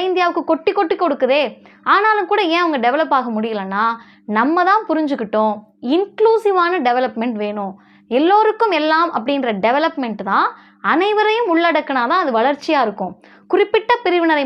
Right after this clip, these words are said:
மட்டும் உள்ளடக்கினால் அது வீக்கமாக தான் இருக்கும். தமிழ்நாடு வீக்கத்தை நோக்கி பயணிக்கல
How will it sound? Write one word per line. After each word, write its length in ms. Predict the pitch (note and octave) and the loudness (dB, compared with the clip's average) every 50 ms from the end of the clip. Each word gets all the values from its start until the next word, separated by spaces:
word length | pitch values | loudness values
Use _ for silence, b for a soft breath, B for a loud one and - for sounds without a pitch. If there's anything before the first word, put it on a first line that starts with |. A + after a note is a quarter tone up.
| C4 | -2
மட்டும் 340 | C4+ C#4 C4+ - - A#4+ A#4+ - - | -2 -4 -4 -4 -2 -2 -2 0 0
உள்ளடக்கினால் 640 | C4+ C#4 C#4 C4 A#3 A3+ A3+ A3+ A3 A3 B3 C4 C4 C4 - A#3 | 0 2 0 0 -2 -2 -4 -2 -2 0 2 0 0 0 -2 -2
அது 100 | A#3 B3+ G#3+ G#3+ | -2 -2 0 0
வீக்கமாக 640 | D4+ F#4+ G#4 G4+ - G#4+ G4 F4+ E4+ D4+ C#4 B3+ A#3+ B3+ | 2 2 0 0 0 0 0 2 2 0 0 -2 -2 -2
தான் 140 | C#4 C4+ A#3+ | -2 -2 -2
இருக்கும். 340 | G#3+ G#3+ G#3+ - A3 G#3 F#3 F#3 B B B B B - - | -4 -4 -2 -2 -2 -2 -2 -4 B B B B B 0 0
தமிழ்நாடு 520 | - E4+ G#4+ B4 B4 A4+ G4+ F#4 D#4+ C#4+ A3+ A#3+ | 2 2 2 2 2 2 2 2 2 0 0 0
வீக்கத்தை 460 | E4+ G4+ G4 - G#4 - - F#4+ F4 D4+ D4 | 0 0 0 0 -2 -2 0 0 0 0 0
நோக்கி 220 | D4+ C#4+ D4+ F4 C#4+ - | 0 -2 -4 -4 -2 -2
பயணிக்கல 420 | A#3+ A#3+ B3+ B3+ A3 A#3 G#3 G3+ | -2 -2 -2 -4 -4 -2 -2 0